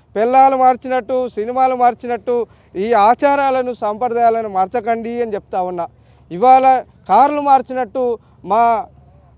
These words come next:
మా ఆచారాన్ని, మా సాంప్రదాయాన్ని, మా కల్చర్ మీదకి వస్తే తస్మాత్ జాగ్రత్త. రెండు వేల పైచిలకు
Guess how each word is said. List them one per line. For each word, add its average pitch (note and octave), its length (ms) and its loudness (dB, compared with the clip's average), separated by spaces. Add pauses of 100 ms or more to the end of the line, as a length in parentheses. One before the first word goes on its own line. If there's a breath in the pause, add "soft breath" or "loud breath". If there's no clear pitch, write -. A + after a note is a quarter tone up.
మా F#3+ 100 0
ఆచారాన్ని, B3+ 760 0
మా A3+ 180 -2
సాంప్రదాయాన్ని, A#3+ 720 -2
మా A3 120 -6
కల్చర్ G#3 420 -4
మీదకి G#3+ 260 -8
వస్తే B3+ 380 -2 (400 soft breath)
తస్మాత్ A3+ 360 -4
జాగ్రత్త. F#3+ 680 -2 (300 soft breath)
రెండు A3+ 280 -4
వేల B3+ 260 0
పైచిలకు A#3+ 760 -4